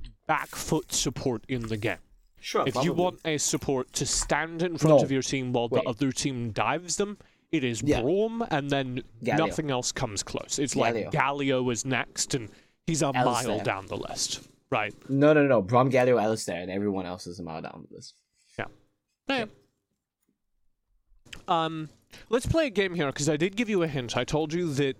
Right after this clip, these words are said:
Speaker 1: Thresh was on the list.
Speaker 2: Mm-hmm.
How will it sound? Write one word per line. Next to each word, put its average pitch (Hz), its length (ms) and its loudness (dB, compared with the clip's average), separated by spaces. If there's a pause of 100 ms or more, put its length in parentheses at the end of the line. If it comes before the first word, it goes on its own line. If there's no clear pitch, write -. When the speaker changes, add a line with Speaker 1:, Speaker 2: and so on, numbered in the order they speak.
(120)
Speaker 1:
Thresh - 460 -4
was 139 260 -2
on 147 320 -2
the 135 100 0
list. 104 560 -4 (320)
Speaker 2:
Mm-hmm. 120 220 -4